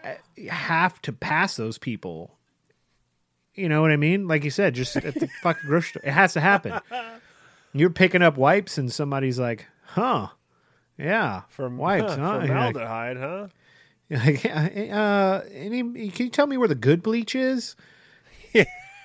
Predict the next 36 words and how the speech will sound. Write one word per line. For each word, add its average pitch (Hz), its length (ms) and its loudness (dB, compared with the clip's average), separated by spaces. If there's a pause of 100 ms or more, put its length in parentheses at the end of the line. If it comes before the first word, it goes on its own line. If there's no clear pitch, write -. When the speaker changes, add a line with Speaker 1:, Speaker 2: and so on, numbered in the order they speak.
(360)
Speaker 1:
Those 185 540 2
Speaker 2:
Looking 247 160 -4
for 202 160 -6
a 151 60 -2
large 160 520 -4
bag 170 200 -2
of 143 80 -2
lime. 117 400 -6 (260)
Speaker 1:
And 165 140 6
you 180 100 6
would 175 100 8
never 165 260 6
guess 147 500 0
either. 147 460 -2
That's 151 200 -4
the - 60 -14
fucked 151 280 -4
up 151 100 -4
part. - 240 -10 (420)
You 165 120 4
remember 247 200 4
the 226 80 6
movie? 175 420 6
Speaker 2:
No. - 60 -6 (400)
Speaker 1:
Have 180 80 4
you - 40 8
ever 208 100 2
seen? 202 180 -2
If, 139 200 -2
if 156 220 2
no 170 180 6
one's 185 200 4
seen 160 200 0
this 135 140 -2
movie, 127 260 0
go 139 380 0